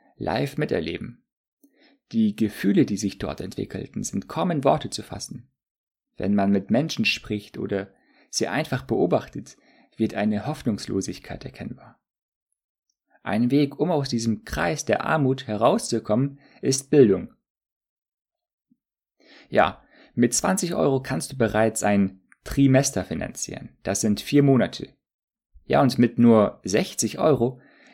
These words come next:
ermöglichst du einem Kind ein ganzes Jahr den Schulbesuch. Also geh dazu einfach auf tausendschüler punkt de, da kannst du direkt über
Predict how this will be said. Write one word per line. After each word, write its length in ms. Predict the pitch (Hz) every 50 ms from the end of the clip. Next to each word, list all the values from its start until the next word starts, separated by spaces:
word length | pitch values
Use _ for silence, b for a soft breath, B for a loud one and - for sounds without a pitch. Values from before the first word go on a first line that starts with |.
| b b
ermöglichst 640 | - 110 120 127 143 139 - 135 127 131 - - -
du 100 | 117 107
einem 340 | - - 110 113 107 104 -
Kind 360 | - - 160 151 139 127 -
ein 260 | - 101 95 101 104
ganzes 480 | - - - 156 165 - 156 147 - -
Jahr 220 | - 117 113 113
den 160 | 117 120 107 104
Schulbesuch. 680 | - - 135 113 113 104 104 107 - - - - - _ _ _ _ _ _ _ _ _ _ _ _ _ _ _ _ _ _ _ _ _ _
Also 320 | - - 80 92 90 104 104
geh 140 | 101 139
dazu 260 | 156 147 135 - - -
einfach 260 | 120 139 131 - 104
auf 220 | 98 101 101 - b b b b b b b b -
tausendschüler 760 | - - 135 147 147 139 127 113 104 - - 156 156 143 120
punkt 60 | -
de, 460 | 104 - - - 131 160 214 - b b b b b b b b
da 120 | - 147 -
kannst 360 | - - 147 147 139 - -
du 80 | 123 113
direkt 340 | 113 113 104 120 131 127
über 340 | - 113 107 98 95 - _